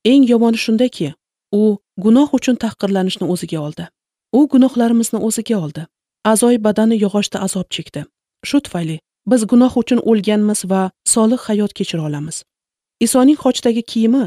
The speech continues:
sizning va mening gunohlarim edi. Xochga mixlash shunchalik jirkanchli bo'lganidan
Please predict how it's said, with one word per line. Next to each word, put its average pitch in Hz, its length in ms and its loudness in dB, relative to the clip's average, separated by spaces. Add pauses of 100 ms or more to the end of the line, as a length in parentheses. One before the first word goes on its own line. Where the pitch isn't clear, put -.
sizning 202 480 0 (220)
va 208 160 2
mening 247 280 4
gunohlarim 220 500 0
edi. 151 180 -8 (340)
Xochga 269 380 2
mixlash 254 380 2
shunchalik 233 460 2
jirkanchli 202 500 -2
bo'lganidan 170 580 -2